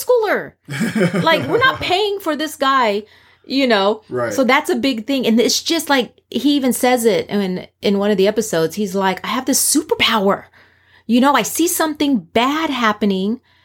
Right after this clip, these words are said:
Speaker 1: and I gotta fix it."
Speaker 2: Yeah.
Speaker 1: You know, he's just, um, I don't know another way to say it. He just,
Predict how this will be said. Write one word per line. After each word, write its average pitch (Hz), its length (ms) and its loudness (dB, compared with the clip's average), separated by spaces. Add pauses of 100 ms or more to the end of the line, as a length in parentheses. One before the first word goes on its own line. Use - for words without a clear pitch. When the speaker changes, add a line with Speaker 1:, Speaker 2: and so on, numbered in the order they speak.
(340)
Speaker 1:
and 226 100 4
I 220 60 2
gotta 208 220 0
fix - 280 0
it." - 180 -4 (340)
Speaker 2:
Yeah. 95 260 -10 (180)
Speaker 1:
You 214 200 4
know, 190 320 4
he's 214 320 -2
just, 233 600 0
um, 180 440 0
I 254 120 2
don't 294 140 -2
know 294 100 -2
another 254 280 2
way 247 160 4
to 208 80 2
say 262 300 -2
it. 165 100 0
He 185 160 -4
just, 185 600 -4